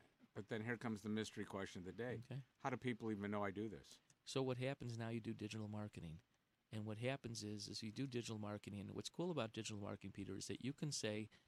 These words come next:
Speaker 2: "Mister Small Merchant in downtown Main Street,
Speaker 1: X Y Z,
Speaker 2: U S A."
Speaker 1: right.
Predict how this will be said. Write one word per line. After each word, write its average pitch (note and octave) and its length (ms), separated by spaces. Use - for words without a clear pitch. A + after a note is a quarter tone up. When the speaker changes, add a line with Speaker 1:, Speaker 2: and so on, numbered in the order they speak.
Speaker 2:
"Mister A2+ 260
Small B2 300
Merchant A2 400
in A2 100
downtown G#2+ 600
Main G#2+ 260
Street, G2 200
Speaker 1:
X G2 80
Y F#2+ 100
Z, G2+ 60
Speaker 2:
U G#2 40
S E2+ 120
A." - 40
Speaker 1:
right. E2+ 140